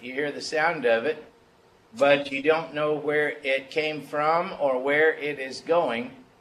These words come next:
So is everyone who is born of the pneumatos, pneuma. So you got pneuma here and you got pneuma here.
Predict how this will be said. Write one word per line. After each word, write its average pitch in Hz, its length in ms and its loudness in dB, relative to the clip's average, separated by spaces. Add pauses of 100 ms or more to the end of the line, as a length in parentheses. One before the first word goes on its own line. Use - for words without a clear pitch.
So 170 760 4
is 139 420 -6
everyone 151 760 -4
who 147 300 -4
is 139 180 -2
born 151 500 -2
of 143 380 -2
the 139 300 0 (140)
pneumatos, 120 960 -6 (100)
pneuma. 127 520 -2 (560)
So 143 140 -2
you 139 120 6
got 120 240 2
pneuma 147 380 0
here 160 420 2
and 135 100 -2
you 120 120 -8
got 127 240 0
pneuma 135 360 -4
here. 147 380 -2